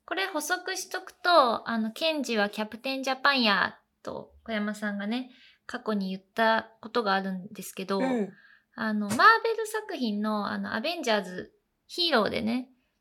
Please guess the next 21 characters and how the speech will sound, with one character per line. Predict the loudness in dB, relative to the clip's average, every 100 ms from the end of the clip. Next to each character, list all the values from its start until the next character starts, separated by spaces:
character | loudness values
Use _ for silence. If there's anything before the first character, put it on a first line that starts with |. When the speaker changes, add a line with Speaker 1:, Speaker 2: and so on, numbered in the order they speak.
| -10 -6 0
Speaker 1:
例 | 0
え | 0
る | -2
と、 | 4 4 4 0 -8 -14
キ | -10
ャ |
プ | -8
テ | -2 2
ン |
ア | 2
メ | 2
リ | -2
カ | -2 -4
み | -4
た | -6
い | -6
な | -6 -4
Speaker 2:
う | -2
ん |
う |
ん。 | 0 -2 -6 -8